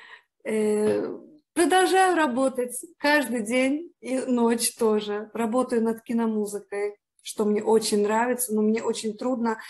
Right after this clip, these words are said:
э, угодить со сценариями, потому что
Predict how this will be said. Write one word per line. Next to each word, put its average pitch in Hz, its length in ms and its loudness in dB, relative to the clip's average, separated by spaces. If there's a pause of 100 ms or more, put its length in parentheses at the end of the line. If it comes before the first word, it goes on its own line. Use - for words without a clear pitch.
(280)
э, 214 540 -2 (580)
угодить 240 540 2
со 240 100 0
сценариями, 208 800 -2
потому 214 380 -2
что 214 340 -6